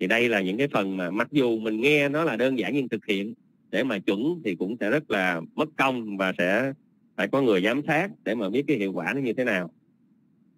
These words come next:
Ờ, đối với, ờ, giả sử như một số cái, ờ, phẫu thuật thì nó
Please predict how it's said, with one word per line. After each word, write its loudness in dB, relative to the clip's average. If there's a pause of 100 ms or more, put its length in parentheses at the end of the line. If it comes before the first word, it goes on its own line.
(1400)
Ờ, 2
đối 4
với, 2
ờ, 2
giả 2
sử 0
như 4
một -4
số 4
cái, 2
ờ, 2
phẫu 2
thuật 2 (140)
thì 2
nó 0